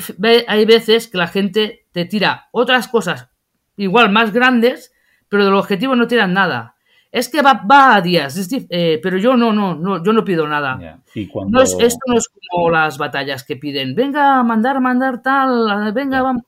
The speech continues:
Speaker 1: No, esto no, no se pide.
Speaker 2: Vale. ¿Y si llegas a, a ese objetivo que tú te has marcado, pasa, pasa algo en el concreto, en el directo?
Speaker 1: No, mm,
Speaker 2: Vale.
Speaker 1: nada. Pone objeti-, "objetivo completado",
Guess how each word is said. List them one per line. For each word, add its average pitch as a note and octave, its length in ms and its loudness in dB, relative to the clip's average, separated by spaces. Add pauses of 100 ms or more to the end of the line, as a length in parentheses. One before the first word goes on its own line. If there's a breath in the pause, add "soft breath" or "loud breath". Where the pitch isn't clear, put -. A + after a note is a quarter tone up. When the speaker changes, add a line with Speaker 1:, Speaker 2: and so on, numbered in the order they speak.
Speaker 1:
No, E3+ 400 -6
esto F3+ 260 -8
no, F#3 100 -2 (160)
no F3+ 140 -4
se F3 180 -6
pide. B2 360 -8 (400)
Speaker 2:
Vale. D2 360 -14 (340)
¿Y G#2 140 -8
si F#2+ 200 -12
llegas A2+ 400 -4
a, A#2 400 -6
a A#2+ 80 -4
ese B2 160 -8
objetivo A#2 460 -8
que A#2 80 -8
tú A2+ 140 -12
te - 80 -6
has G#2+ 100 -6
marcado, B2+ 720 -6
pasa, G2+ 560 -4
pasa G#2+ 260 -4
algo A#2 180 -4
en A2+ 80 -10
el A2+ 300 -14
concreto, C#3 420 -10
en C3+ 80 -10
el C3+ 40 -12
directo? D3 300 -12 (520)
Speaker 1:
No, G3 600 2
mm, F#3 340 -4
Speaker 2:
Vale. E3+ 320 -2
Speaker 1:
nada. F#3+ 540 2 (920 loud breath)
Pone G#3+ 380 4
objeti-, G#3+ 540 0
"objetivo A#3 640 2
completado", G#3+ 880 4